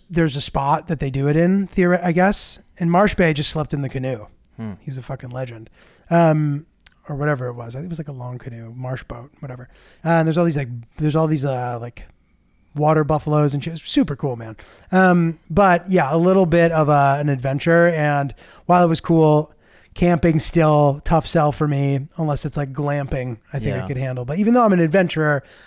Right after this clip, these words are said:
Speaker 1: I prefer sleeping in a hotel at the end of the night if possible. I don't
Speaker 2: Yeah.
Speaker 1: wanna sleep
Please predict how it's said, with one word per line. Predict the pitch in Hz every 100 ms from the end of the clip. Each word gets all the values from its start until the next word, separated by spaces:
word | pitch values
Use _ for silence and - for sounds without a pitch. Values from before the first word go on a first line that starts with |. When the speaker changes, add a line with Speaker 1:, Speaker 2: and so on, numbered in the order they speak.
| - -
Speaker 1:
I |
prefer | 160 175 - 208
sleeping | - 180 160 156
in |
a | 143
hotel | 143 143 123
at | 123
the | 127
end |
of | 123
the | 123
night | 117 120
if | -
possible. | 131 - - 113 - -
I |
don't | -
Speaker 2:
Yeah. | 92
Speaker 1:
wanna | 139
sleep | - 131 127